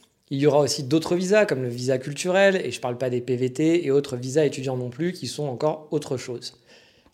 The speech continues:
Aujourd'hui, on va plutôt faire un focus sur le working visa. Et vous vous en doutez, pour avoir un working visa, bah, il faut trouver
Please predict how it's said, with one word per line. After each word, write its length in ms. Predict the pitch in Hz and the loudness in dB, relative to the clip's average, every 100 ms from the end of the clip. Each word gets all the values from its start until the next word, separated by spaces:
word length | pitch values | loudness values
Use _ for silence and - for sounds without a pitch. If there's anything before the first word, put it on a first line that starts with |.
| - | -4
Aujourd'hui, 580 | 240 247 208 156 170 285 254 | 0 2 0 0 -2 -2 -4
on 100 | 143 | -4
va 100 | 185 | -4
plutôt 260 | 156 220 | -2 -4
faire 140 | 220 143 | -2 -4
un 80 | |
focus 380 | 131 139 131 233 | -4 -6 -6 -8
sur 140 | - 139 | -6 -2
le 120 | 190 | 0
working 640 | 151 143 131 - 208 190 139 | 0 -2 -4 -4 -4 -4 -6
visa. 360 | 123 143 127 - _ _ _ _ _ _ _ _ - | -6 -4 -6 -8 _ _ _ _ _ _ _ _ -4
Et 60 | 139 | -4
vous 140 | 135 | -2
vous 120 | 131 | -2
en 80 | 131 | -2
doutez, 280 | 131 127 190 | -2 -2 -4
pour 220 | - 143 | 2 4
avoir 200 | 131 175 | 6 4
un 80 | 151 | 4
working 320 | 131 - 196 | 0 0 -2
visa, 300 | 139 123 135 | -2 -2 -2
bah, 300 | 160 120 180 | -2 -4 -4
il 100 | 131 | -6
faut 200 | - 196 | -6 -6
trouver 400 | 196 131 165 214 | -4 0 0 0